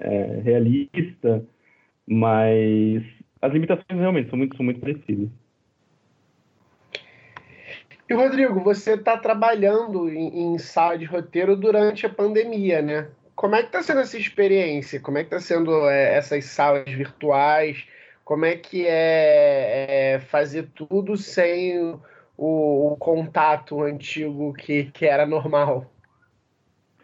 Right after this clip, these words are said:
Speaker 1: É, é diferente. <laughs> O que eu posso dizer é diferente,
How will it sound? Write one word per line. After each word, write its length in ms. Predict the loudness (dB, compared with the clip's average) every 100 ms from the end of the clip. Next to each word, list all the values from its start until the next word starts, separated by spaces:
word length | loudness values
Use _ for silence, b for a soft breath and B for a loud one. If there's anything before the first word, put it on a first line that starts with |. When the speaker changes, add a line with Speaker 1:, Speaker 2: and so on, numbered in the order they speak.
| b b b b b _ _ _ -4
Speaker 1:
É, 360 | 2 2 4 0
é 40 |
diferente. 880 | 0 -6 -2 0 2 0 -6 -14 -16 -14 -8
<laughs> 160 | -8
O 40 | -8
que 60 |
eu 40 | -4
posso 200 | -4 -2
dizer 220 | 0 0
é 60 | 0
diferente, 720 | -2 0 0 -2 -4 -12